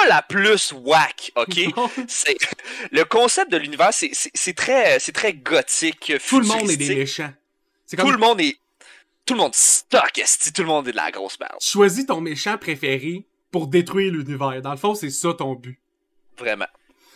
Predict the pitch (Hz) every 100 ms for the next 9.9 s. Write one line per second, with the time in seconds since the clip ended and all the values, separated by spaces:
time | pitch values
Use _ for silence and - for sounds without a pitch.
0 | _ _ 190 185 262 285 110 123 208 277
1 | _ _ _ _ - 226 226 247 - 127
2 | 120 _ _ 156 175 208 190 202 208 185
3 | 254 269 - 247 277 180 156 139 123 127
4 | 160 - - _ _ _ _ - - 330
5 | 330 180 214 233 _ _ _ _ _ 165
6 | 160 165 240 175 175 143 165 208 208 -
7 | 226 202 151 131 - 170 196 143 123 175
8 | 185 - - 135 - - 208 170 147 135
9 | 131 185 180 135 127 113 123 190 247